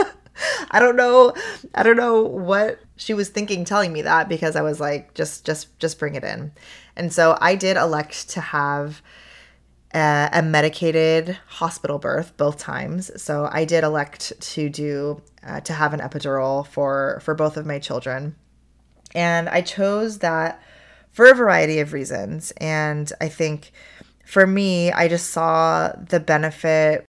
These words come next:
of conserving my energy to push at the, at the pushing stage. And I know that,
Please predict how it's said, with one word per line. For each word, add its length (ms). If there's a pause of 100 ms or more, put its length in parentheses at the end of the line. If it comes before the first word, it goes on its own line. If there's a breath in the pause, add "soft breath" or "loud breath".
(160)
of 640
conserving 960
my 220
energy 720
to 200
push 840 (880 soft breath)
at 260
the, 400
at 140
the 60
pushing 400
stage. 680 (240)
And 640
I 140
know 340
that, 420